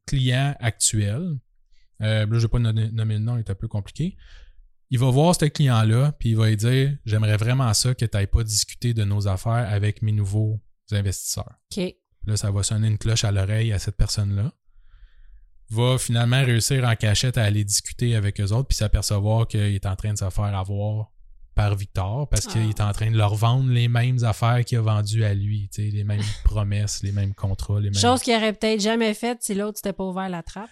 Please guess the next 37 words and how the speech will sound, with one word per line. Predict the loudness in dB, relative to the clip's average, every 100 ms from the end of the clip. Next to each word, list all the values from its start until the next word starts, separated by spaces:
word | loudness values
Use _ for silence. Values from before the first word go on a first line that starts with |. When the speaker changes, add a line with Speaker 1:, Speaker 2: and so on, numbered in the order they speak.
| -14
Speaker 2:
là. | -6
Speaker 1:
Exact. | -2 2 2 0 0
Speaker 2:
Mais | 0 2 2
il | 2
avait | 2 0
tellement | -2 0 2 2 2 0 0
peur | 0 0 -2 -6
qu'il | -8 -10
se | -8
rende | -8 -10 -12
compte. | -12 -10 -10 -14 -18 _ _ _ _ _ _ _ _ _
C'est | -6 -2
ça. | 2 2
C'est | 2 0
vraiment | 0 0 2 2 2
comme | 2 4 2 -4 -6
si | -6 -4 -2 -4
je | -2
vendais | 0 0 0 0 2
la | 2 0
même | 2 0 -2 -4
bébelle | -2 -2 -2 -2 -2 -4 -6 -8
sur | -8 -8 -8
Kijiji | -6 -4 -4 -4 -4 -4
à | -4
deux | -4 -4
personnes | -4 -8 -6 -6
différentes, | -6 -4 -2 0 0 2 4
Speaker 1:
Ouais, | 4
Speaker 2:
là. | 4
Speaker 1:
c'est | 2
ça. | 0 2 2
Speaker 2:
C'est | 2
vraiment | 2 2 2 2 2
ça, | -2 -4 -4 -4
là. | -2 0
Speaker 1:
Exact. | 0 0 -2